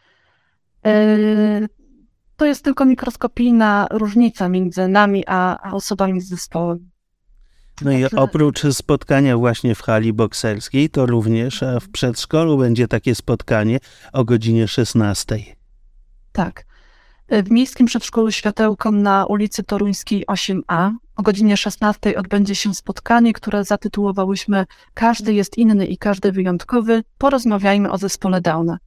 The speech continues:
Speaker 1: E, chcielibyśmy z tego miejsca zaprosić wszystkich na to spotkanie, tych, którzy są zainteresowani tematem,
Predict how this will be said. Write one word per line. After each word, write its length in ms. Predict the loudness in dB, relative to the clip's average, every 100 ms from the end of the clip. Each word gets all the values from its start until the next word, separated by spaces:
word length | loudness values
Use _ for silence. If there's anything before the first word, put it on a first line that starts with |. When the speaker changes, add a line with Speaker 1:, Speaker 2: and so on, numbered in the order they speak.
| _ _ _ _ _ _ 0
Speaker 1:
E, 220 | 2 2
chcielibyśmy 520 | 0 -2 -2 -2 -2
z 60 | -2
tego 220 | 0 2
miejsca 300 | 2 0 -2
zaprosić 480 | -4 -2 -4 -4 -6
wszystkich 420 | -8 -8 -8 -6
na 80 | -4
to 100 | -6
spotkanie, 760 | -6 -8 -4 -4 -2 0 0 -2
tych, 260 | 0 0 0
którzy 260 | -4 -4 -4
są 220 | -2 0
zainteresowani 840 | 2 2 2 -2 -2 -2 0 -2
tematem, 600 | -2 -2 -2 0 0 0